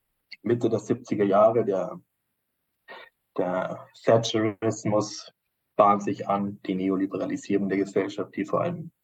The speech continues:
in Großbritannien, ja, sich entwickelte. All das waren ja Dinge, die für Ballard, als er den Roman schrieb, also bereits sehr nahe Zukunft waren. Dinge, die sich bereits in der Gegenwart ankündigten.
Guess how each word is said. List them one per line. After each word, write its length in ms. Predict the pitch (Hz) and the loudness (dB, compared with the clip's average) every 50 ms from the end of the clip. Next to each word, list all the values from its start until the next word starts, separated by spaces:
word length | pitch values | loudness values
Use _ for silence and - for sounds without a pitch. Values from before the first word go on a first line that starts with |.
| - | -2
in 100 | 127 104 | -2 0
Großbritannien, 1000 | 98 - 101 98 - - 104 - - 113 110 113 107 107 104 104 104 - - - _ _ _ _ _ _ _ _ _ _ _ _ _ _ _ | 2 2 0 0 2 0 0 2 4 2 4 4 4 2 2 2 0 -4 -8 -14 _ _ _ _ _ _ _ _ _ _ _ _ _ _ _
ja, 260 | - 104 92 87 90 87 | -6 -2 -2 0 0 -2
sich 260 | - - 90 - - | -2 -2 -4 -2 -2
entwickelte. 680 | 98 98 - 101 101 - - 101 104 104 101 - - - - - _ _ _ _ - | -6 -4 -2 -4 -4 -4 -4 -2 -2 -2 -2 -2 -8 -16 -20 -20 _ _ _ _ 4
All 200 | - 110 123 123 | 6 6 8 8
das 400 | 123 123 127 123 - - - - - | 8 6 6 6 4 2 0 0 2
waren 240 | 123 113 113 120 123 | 4 6 6 6 6
ja 80 | 117 | 4
Dinge, 280 | 117 120 127 131 143 123 | 4 6 6 6 6 6
die 120 | 127 127 | 6 4
für 180 | 120 - 123 - | 4 4 2 0
Ballard, 480 | - - - 120 143 156 156 - - | 2 4 4 6 8 8 6 6 4
als 160 | - 107 - - | 0 -2 -2 -4
er 60 | 120 | -4
den 160 | 117 107 107 | -6 -6 -4
Roman 360 | 101 104 101 104 104 107 127 | 0 2 4 4 4 2 2
schrieb, 220 | 120 - 117 110 110 | 2 2 2 2 2
also 200 | 107 104 - 107 101 - - | 0 -4 -6 -10 -12 -10 -6
bereits 300 | - 117 110 110 104 - | -4 -2 0 0 0 2
sehr 160 | - 113 110 | 2 2 4
nahe 260 | 110 104 104 101 101 - | 4 4 4 4 4 2
Zukunft 500 | - - 113 110 - - 104 101 - - | 2 0 0 0 0 -2 -6 -8 -6 -4
waren. 280 | 95 - - - - _ _ _ - - _ _ _ _ - | -2 -2 -2 -4 -8 _ _ _ -20 -20 _ _ _ _ 4
Dinge, 200 | 123 120 123 120 | 6 6 6 6
die 420 | 120 120 113 110 110 107 104 107 - - _ _ _ _ _ _ _ _ _ - | 4 4 4 4 4 4 4 2 -4 -18 _ _ _ _ _ _ _ _ _ -2
sich 180 | - 139 123 | 0 0 2
bereits 260 | - 110 107 107 - - | 4 4 4 2 2 2
in 60 | 110 | 2
der 80 | 101 | 4
Gegenwart 320 | 107 113 107 107 101 98 - | 4 4 6 6 4 4 2
ankündigten. 840 | - 107 113 120 120 - 113 95 95 95 - - - - - - | 2 2 2 2 2 2 2 2 2 0 -4 -6 -10 -12 -12 -14